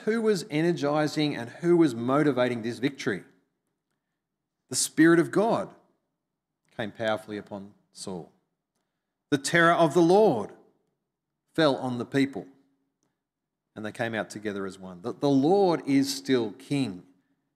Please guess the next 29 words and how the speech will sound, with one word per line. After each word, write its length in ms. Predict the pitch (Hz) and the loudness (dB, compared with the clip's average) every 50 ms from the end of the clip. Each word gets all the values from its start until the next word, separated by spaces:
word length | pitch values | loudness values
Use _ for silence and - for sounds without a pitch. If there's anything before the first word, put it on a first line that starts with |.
| _ _ | _ _
He 160 | - 160 185 | 2 4 6
is 180 | 190 175 - - | 6 4 4 0
still 280 | - - 196 196 185 | -2 2 4 4 4
the 100 | 160 160 | 4 2
true 340 | - - - 180 165 139 135 | -2 0 2 4 4 4 2
king 520 | - - - 196 170 135 113 104 110 113 - - _ _ - | 0 -4 -2 0 0 0 -2 -4 -8 -12 -14 -18 _ _ 0
who 120 | 139 139 | 2 2
saves. 880 | 135 135 - - 151 151 151 143 120 104 92 - - - - - - - _ _ _ _ _ _ _ _ _ _ _ _ _ _ - | 2 2 0 2 2 2 2 2 0 -2 -6 -8 -10 -10 -10 -10 -12 -16 _ _ _ _ _ _ _ _ _ _ _ _ _ _ -2
And 100 | 156 156 | 0 0
it 80 | 147 | 2
seems 420 | - - - 208 220 214 214 180 160 | 2 4 4 4 4 4 4 4 4
that 100 | 190 170 | 4 4
at 140 | 156 135 | 4 2
last 600 | 143 156 170 180 190 196 196 180 - - - - - - _ _ | 2 2 4 4 4 4 2 2 0 -2 -4 -8 -16 -20 _ _
the 100 | - 147 | -4 -4
people 420 | - - 180 180 170 - 156 147 | -2 2 2 2 2 2 0 0
are 80 | 135 131 | 0 -2
starting 540 | - - - - 147 151 143 131 131 123 123 | -4 -6 -4 0 0 2 2 0 -2 -4 -6
to 140 | - - 127 | -8 -8 -8
see 340 | - - - - 151 147 143 | -6 -6 -2 0 2 2 2
this. 520 | 123 113 95 - - - - - - - - _ _ _ _ _ _ _ _ _ _ _ _ _ _ _ - - | 2 -2 -2 -2 -4 -4 -4 -4 -8 -12 -16 _ _ _ _ _ _ _ _ _ _ _ _ _ _ _ -10 -8
As 140 | 135 135 - | -6 -4 -2
Saul 240 | - 170 170 151 131 | 2 4 4 4 4
says 440 | - - 170 170 165 156 131 - 139 | 2 2 4 6 6 4 4 2 -2
in, 160 | 123 113 117 | -4 -4 -4
in 200 | - 131 123 123 | -4 -4 -2 0
response 600 | 117 110 - - - - - 170 165 156 151 - | 0 -2 -2 -4 -4 0 2 4 4 4 2 -2
to 120 | - - 131 | -2 -2 0
the, 220 | 117 113 107 - | 0 0 -2 -4